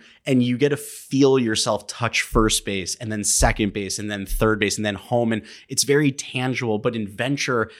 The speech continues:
he said, "I had a coffee with these guys almost ten years ago." And it, there's such a long time to get that,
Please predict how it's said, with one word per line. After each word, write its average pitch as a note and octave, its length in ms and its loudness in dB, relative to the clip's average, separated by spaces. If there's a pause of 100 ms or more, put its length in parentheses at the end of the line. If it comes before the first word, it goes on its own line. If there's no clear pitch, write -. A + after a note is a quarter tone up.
(100)
he C3+ 120 -6
said, C3 160 0 (100)
"I C3+ 120 0
had D3 180 -2
a C3 60 0
coffee B2+ 520 -2
with A2 160 0
these G2+ 220 -2
guys G#2 320 -2
almost A#2 400 -6
ten A#2 320 -4
years G#2 320 -2
ago." E2+ 400 -6 (260)
And D#3 160 6
it, C3+ 260 2
there's C#3+ 300 2
such - 220 -4
a D#3+ 80 -2
long B2+ 800 2
time A#2 540 0
to A#2 100 -4
get A2 240 -2
that, G#2 240 -2